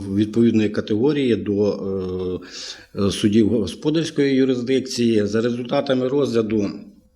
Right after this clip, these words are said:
реально було стягнуто та, е, на-, надійшло до бюджету вісімсот п'ятдесят тисяч, е, гривень. В поточному році, е, задоволено три позови на суму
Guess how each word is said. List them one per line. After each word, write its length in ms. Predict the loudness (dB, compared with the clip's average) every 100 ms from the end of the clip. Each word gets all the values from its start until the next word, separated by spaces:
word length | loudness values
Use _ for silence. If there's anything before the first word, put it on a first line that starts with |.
| _ _ 0
реально 760 | 2 4 4 2 2 2 2 -2 -4
було 420 | -2 0 2 2
стягнуто 760 | 0 0 0 0 -2 -2 -4 -4 -8 -12 -12 -12 -16 -20 _
та, 420 | 0 2 2 0 -2
е, 40 | -2 0
на-, 140 | 0 0 0
надійшло 580 | 2 2 2 0 0
до 120 | 2 0
бюджету 480 | 0 0 0 0
вісімсот 560 | -2 0 -2 -2 -6 -4
п'ятдесят 440 | -4 -2 -4 -6
тисяч, 500 | -4 -2 -2 -2 -2
е, 400 | 0 0 0 0 0
гривень. 420 | 2 2 0 -2
В 100 | -6
поточному 580 | -4 0 0 2 2 4
році, 320 | 2 2 0
е, 500 | 0 0 -2 -2 -2
задоволено 680 | -2 -2 2 4 4 4 0
три 220 | -2 -6
позови 500 | -2 -2 2 2 0
на 100 | -2
суму 460 | -2 0 2 0